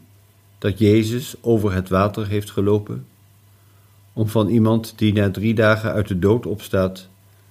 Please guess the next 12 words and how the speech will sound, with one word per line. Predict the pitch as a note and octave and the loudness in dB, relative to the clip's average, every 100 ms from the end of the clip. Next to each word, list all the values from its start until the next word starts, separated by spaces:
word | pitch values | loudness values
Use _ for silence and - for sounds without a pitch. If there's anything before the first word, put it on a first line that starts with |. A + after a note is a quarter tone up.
| _ _ - | _ _ -4
maar | G#2 | -2
te | G#2 G2+ | -2 -4
zwijgen. | E2+ D#2 D#2 - F2 _ _ _ _ _ _ _ _ _ _ _ _ _ _ _ _ _ _ _ - | -2 -2 -4 -14 -20 _ _ _ _ _ _ _ _ _ _ _ _ _ _ _ _ _ _ _ 0
De | A2 | 4
historisch-kritische | A#2+ A#2 - C3+ B2+ C3+ - C3+ B2+ B2+ - | 4 2 4 4 4 0 -2 -2 -2 -2 -2
methode | G#2+ G#2+ A2 A2+ C3+ | 0 0 2 2 2
van | A2 A2+ | 0 -2
bijbelonderzoek | G2+ A#2 B2 B2 G#2 A2+ G2+ G#2 G#2+ - | 2 2 2 0 0 -2 -2 -4 -6 -10
ontstond | G#2+ F#2+ - A#2 B2 - | -8 -8 -2 0 0 -6
aan | G#2+ G#2 | -4 2
Duitse | A2 G#2+ A2+ | 2 2 -2
universiteiten | A2 G#2+ F#2+ G2 F2 F2 G#2+ A2+ A#2 C#3+ | -2 0 0 -2 -4 -2 2 2 0 -10